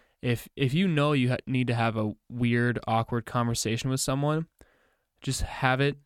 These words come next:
and get it done with. You're gonna feel so much better afterwards, but that just anticipation of,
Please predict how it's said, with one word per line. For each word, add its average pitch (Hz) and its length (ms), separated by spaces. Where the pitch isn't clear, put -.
and 127 180
get 123 160
it 123 80
done 113 220
with. 87 180
You're 127 220
gonna 127 160
feel 117 200
so - 300
much 139 220
better 131 200
afterwards, 113 760
but 117 360
that 127 400
just 139 360
anticipation 147 1120
of, 107 460